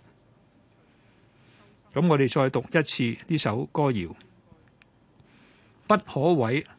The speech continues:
不可讚，體若虛空勿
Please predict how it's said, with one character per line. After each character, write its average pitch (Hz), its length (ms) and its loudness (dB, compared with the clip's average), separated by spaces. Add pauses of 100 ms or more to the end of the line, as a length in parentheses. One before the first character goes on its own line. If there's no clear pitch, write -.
(320)
不 170 100 2
可 - 240 -4
讚， 107 280 -2 (680)
體 185 220 4
若 160 120 4
虛 180 320 4
空 170 380 0 (100)
勿 143 100 -2